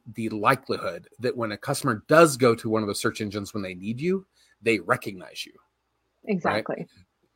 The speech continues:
Speaker 1: So, and that becomes really, really profitable for businesses to do.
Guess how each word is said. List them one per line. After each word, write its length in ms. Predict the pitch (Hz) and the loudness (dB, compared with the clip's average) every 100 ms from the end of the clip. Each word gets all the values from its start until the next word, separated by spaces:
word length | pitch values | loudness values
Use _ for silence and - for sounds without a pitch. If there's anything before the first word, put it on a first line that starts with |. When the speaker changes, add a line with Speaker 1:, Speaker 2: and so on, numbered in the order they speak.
| _ | _
Speaker 1:
So, 360 | - - 139 131 - | 0 6 6 4 0
and 240 | 127 113 | -2 2
that 340 | 117 135 - | 4 4 4
becomes 540 | 127 123 127 113 113 - | -6 -6 -4 -2 -2 -6
really, 540 | 107 101 110 107 110 110 | -8 -2 0 0 -2 -4
really 360 | 98 101 104 | -8 -6 -6
profitable 640 | 104 - 117 113 113 92 90 | -8 0 0 0 -6 -10 -10
for 100 | 104 | -10
businesses 580 | 85 98 101 95 92 - | -10 -10 -10 -12 -14 -14
to 120 | - | -16
do. 360 | 87 196 50 | -14 -14 -14